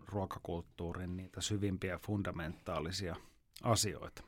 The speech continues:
Se on ihan niin kuin yksinkertaisesti siitä. Ja sit se, että japanilainen keittiö perustuu niin täysin eri juttuihin kuin esimerkiksi se ranskalainen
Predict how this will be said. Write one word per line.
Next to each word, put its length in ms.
Se 120
on 140
ihan 180
niin 80
kuin 120
yksinkertaisesti 600
siitä. 280
Ja 80
sit 160
se, 100
että 140
japanilainen 500
keittiö 340
perustuu 460
niin 260
täysin 640
eri 260
juttuihin 540
kuin 120
esimerkiksi 180
se 80
ranskalainen 560